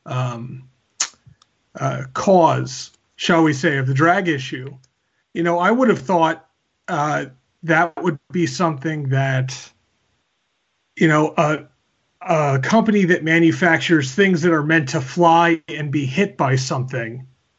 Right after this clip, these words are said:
uh, would be tested. And, um, particularly, like, if they're trying to, you know, communicate back down to those, those, uh, those skilled workers in Turrialba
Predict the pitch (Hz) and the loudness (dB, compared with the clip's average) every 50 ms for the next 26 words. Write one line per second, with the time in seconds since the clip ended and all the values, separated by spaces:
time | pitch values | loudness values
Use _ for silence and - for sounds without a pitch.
0 | _ _ _ _ - 143 143 143 139 143 147 156 151 131 160 139 131 - - 208 | _ _ _ _ -2 0 2 4 4 4 4 2 4 4 2 0 2 2 2 2
1 | 240 233 - - 156 131 123 131 - - _ _ _ _ - 196 165 160 165 160 | 2 2 0 -2 -6 -6 -6 -8 -12 -18 _ _ _ _ -2 0 0 2 2 0
2 | 156 151 156 - _ _ _ _ _ _ _ - 185 151 147 151 143 139 135 135 | -2 -4 -6 -12 _ _ _ _ _ _ _ -4 -2 -2 0 -2 -2 -2 0 0
3 | 131 131 131 - - _ _ _ _ _ - - _ _ - 180 - - 269 311 | 0 0 -2 -4 -10 _ _ _ _ _ -20 -20 _ _ 0 2 4 4 4 6
4 | 302 311 262 220 196 185 175 160 160 160 160 170 170 - 180 160 208 208 190 - | 6 4 4 4 4 4 4 4 2 2 0 0 0 0 -2 -2 -2 -4 -2 0
5 | 196 190 196 202 190 185 170 139 - - 175 160 151 147 139 139 139 131 - - | 0 2 2 2 0 -2 -4 -4 -4 -2 -2 -2 -2 -2 -4 -6 -6 -8 -12 -20
6 | _ _ _ _ _ _ _ _ _ - - 170 175 170 135 131 185 202 202 190 | _ _ _ _ _ _ _ _ _ 0 2 4 4 4 2 0 0 2 2 2
7 | 156 - 190 185 - 196 175 175 131 131 180 175 175 165 135 131 147 147 151 156 | 2 2 0 0 2 2 0 0 0 -2 -2 -2 -2 -4 -6 -8 -6 -6 -4 -4
8 | 147 135 131 - - 165 160 147 143 139 127 131 - - - - _ _ _ _ | -4 -6 -8 -10 -8 -6 -4 -4 -2 -2 -4 -6 -8 -12 -16 -20 _ _ _ _
9 | _ _ _ _ _ _ _ _ _ - - 135 127 127 127 120 120 123 - - | _ _ _ _ _ _ _ _ _ -6 -2 2 2 2 2 0 -2 -6 -8 -12
10 | - - - 170 165 143 135 - - 196 185 175 156 151 175 196 196 190 170 147 | -14 -2 0 2 2 2 0 0 2 4 4 4 2 2 0 0 2 0 0 -2
11 | 135 143 131 131 160 151 143 160 220 254 262 269 220 160 131 127 135 131 | -2 -4 -4 -4 -4 0 2 4 4 4 4 2 0 0 -2 -4 -6 -8